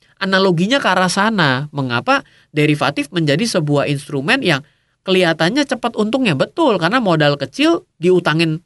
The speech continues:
satu banding seratus kan kelihatan powerful sekali. Tapi ketika marketnya, ketika salah dalam mengambil posisi, dan saya yakin sekali kita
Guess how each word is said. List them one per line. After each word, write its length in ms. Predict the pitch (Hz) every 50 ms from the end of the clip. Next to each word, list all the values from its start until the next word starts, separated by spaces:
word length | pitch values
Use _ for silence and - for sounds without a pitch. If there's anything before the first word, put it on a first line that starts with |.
| _ _
satu 240 | - - 160 156 170
banding 280 | 156 147 147 151 156 151
seratus 360 | - 160 156 160 - 262 -
kan 160 | - 330 370 330 _ _ _ _ _ _ _ _ _
kelihatan 480 | - 220 214 196 190 185 190 190 185 190
powerful 480 | 180 175 180 180 175 170 - 190 185 175
sekali. 320 | 165 190 247 269 254 175
Tapi 460 | - - 113 113 110 113 123 - -
ketika 480 | 160 151 156 151 156 147 - 147 143 - _ -
marketnya, 880 | 151 147 151 151 151 - - 233 262 - - 208 190 160 135 131 -
ketika 400 | - 143 - 170 156 - 151 151
salah 400 | - - 202 226 247 254 220 196
dalam 320 | 170 151 143 147 139 135 147 - _ _
mengambil 480 | - 156 151 151 147 147 147 147 147
posisi, 320 | 143 147 147 - - - 160
dan 160 | 135 135 135
saya 160 | - 151 135
yakin 480 | 131 131 123 127 143 - - - 277 233
sekali 320 | 196 - - 156 151 151
kita 240 | 156 147 - 143